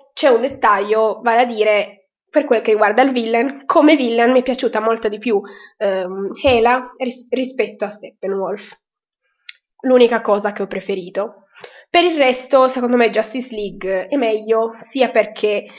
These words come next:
l'umorismo è controllato e non, non è fuori dalla natura dei personaggi, fa parte della loro caratterizzazione, come ho detto prima, e poi non è eccessivo.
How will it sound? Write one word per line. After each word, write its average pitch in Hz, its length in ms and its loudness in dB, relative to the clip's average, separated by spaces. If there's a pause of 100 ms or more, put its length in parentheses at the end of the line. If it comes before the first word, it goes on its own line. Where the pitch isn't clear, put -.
(160)
l'umorismo 247 540 4
è 220 80 2
controllato 220 760 2
e 208 100 0
non, 202 1120 -6
non 226 200 0
è 240 400 0
fuori 233 340 6
dalla 214 200 0
natura 220 280 -4
dei 214 120 -2
personaggi, 208 760 -6
fa 208 120 -8
parte 226 260 -4
della 202 180 -4
loro 214 240 2
caratterizzazione, 185 1000 -6
come 175 180 -14
ho - 20 -12
detto 269 260 -8
prima, 330 320 2 (500)
e 339 140 0
poi 220 180 0
non 208 140 -2
è 185 60 -4
eccessivo. - 760 -16